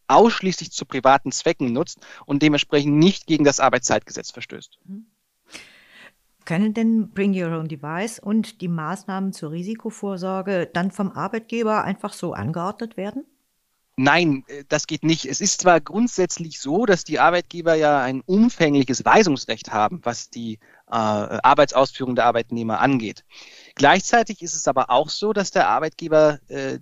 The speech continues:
Speaker 1: die für die Arbeitsausführung, ja, notwendigen Betriebsmittel zur Verfügung stellen muss. Und, äh, noch einmal, äh, die Verfügungsbefugnis über privaten, über private Geräte, die, äh, steht dem Arbeitnehmer uneingeschränkt zu.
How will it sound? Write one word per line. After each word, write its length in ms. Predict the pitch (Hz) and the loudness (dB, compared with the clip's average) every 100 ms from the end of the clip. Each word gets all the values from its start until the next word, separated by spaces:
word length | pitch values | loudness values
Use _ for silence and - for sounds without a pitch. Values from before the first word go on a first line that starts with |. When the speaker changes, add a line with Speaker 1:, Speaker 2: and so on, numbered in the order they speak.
| _ _ | _ _
Speaker 1:
die 280 | 120 127 143 | -16 -14 -14
für 140 | - | -10
die 140 | 131 127 | -4 4
Arbeitsausführung, 920 | 123 151 - 131 143 - 143 143 127 | 6 6 4 0 -2 -4 -6 -4 -4
ja, 120 | 120 | -2
notwendigen 680 | 143 - 151 151 139 135 131 | -2 2 4 4 4 4 2
Betriebsmittel 800 | - - 214 127 120 135 175 - | -2 -8 -4 0 6 8 6 4
zur 260 | - 160 | -2 0
Verfügung 600 | - 135 - 302 311 131 | 2 0 6 6 8 4
stellen 400 | 117 - 123 117 | 2 4 4 4
muss. 320 | 110 110 - - _ - - - - - _ _ - | 0 -6 -10 -16 _ -20 -20 -20 -20 -20 _ _ -4
Und, 400 | 143 139 - - | -2 -2 -4 2
äh, 320 | 139 135 127 - 117 - 110 117 | 6 6 2 -4 -18 -16 -16 -4
noch 220 | 135 170 | 2 4
einmal, 460 | 190 190 190 202 - | 6 6 8 6 2
äh, 240 | 135 143 135 _ _ | -8 -10 -10 _ _
die 60 | 147 | -6
Verfügungsbefugnis 920 | 151 - 202 180 - 143 226 - 165 | -4 -4 -4 -4 -6 -8 -6 -4 -4
über 180 | 160 147 | 2 2
privaten, 720 | - 123 135 220 - 143 127 - | 2 0 4 6 4 0 -2 -6
über 120 | 151 | -12
private 440 | - 139 226 - | -2 2 2 0
Geräte, 640 | 135 117 117 110 107 - _ 143 | -6 -2 -2 -2 -6 -16 _ -14
die, 380 | 156 165 165 | -10 -6 -6
äh, 140 | - 135 | -4 -6
steht 320 | - 151 - | 0 0 0
dem 160 | 143 87 | 2 4
Arbeitnehmer 640 | 143 143 143 165 123 110 | 6 4 2 2 2 2
uneingeschränkt 680 | 165 165 127 117 - 113 107 | 2 2 2 0 -6 -6 -6
zu. 280 | - - | -10 -14